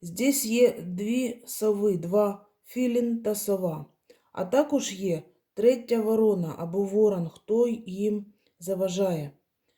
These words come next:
Зверніть на це увагу. Якщо ваша ситуація саме така, приберіть третього з ваших стосунків для того, щоб ваше серце було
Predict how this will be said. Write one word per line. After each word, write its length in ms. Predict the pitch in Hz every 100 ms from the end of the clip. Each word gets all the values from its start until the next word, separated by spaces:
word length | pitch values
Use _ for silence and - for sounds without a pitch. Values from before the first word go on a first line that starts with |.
| _ _ _ _
Зверніть 420 | 175 233 247 285
на 140 | 247 233
це 180 | 226
увагу. 520 | 220 214 196 185 180 185
Якщо 360 | 202 - 247
ваша 260 | 240 233 226
ситуація 680 | 226 214 220 220 220 208
саме 380 | 196 214 214 208
така, 500 | 196 196 240 254 269 - - _ _
приберіть 640 | 214 233 226 254 226 -
третього 540 | 208 247 277 233 190
з 80 | 180
ваших 360 | 180 208 214 208
стосунків 760 | - 208 202 226 220 175 156 -
для 180 | 185 196
того, 340 | 220 262 254
щоб 200 | - 180
ваше 320 | 175 196 190 185
серце 480 | - 247 247 -
було 440 | 180 180 208 202